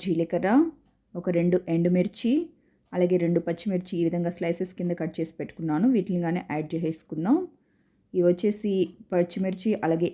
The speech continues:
ఎండుమిర్చి రెండు కనుక యాడ్ చేసుకోవడం వల్ల మన శనగలకి మంచి ఫ్లేవర్ అనేది వస్తుంది, అలాగే టేస్ట్ కానీ ఎన్హాన్స్ అవుతుంది. ఇప్పుడు ఇందులో ఒక మూడు నుంచి నాలుగు రెమ్మల వరకు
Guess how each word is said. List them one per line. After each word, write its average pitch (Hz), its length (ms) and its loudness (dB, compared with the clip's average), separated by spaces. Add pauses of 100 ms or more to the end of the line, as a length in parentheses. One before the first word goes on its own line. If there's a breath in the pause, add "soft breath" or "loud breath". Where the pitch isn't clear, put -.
ఎండుమిర్చి 180 500 2
రెండు 180 300 2
కనుక 175 220 0 (180)
యాడ్ 156 200 0
చేసుకోవడం 165 520 -4
వల్ల 156 140 0 (140)
మన 165 120 0 (100)
శనగలకి 180 460 0 (100)
మంచి 170 180 0 (120)
ఫ్లేవర్ 170 340 2
అనేది 165 260 -2 (140)
వస్తుంది, 175 460 -4 (160)
అలాగే 170 220 0 (120)
టేస్ట్ 175 340 -2
కానీ 170 160 0 (120)
ఎన్హాన్స్ 165 420 -2
అవుతుంది. 156 400 -2 (560 loud breath)
ఇప్పుడు 175 200 -2
ఇందులో 180 240 4 (220)
ఒక 175 120 -4 (120)
మూడు 185 260 6
నుంచి 180 300 0
నాలుగు 165 260 0
రెమ్మల 165 300 -2
వరకు 165 180 -4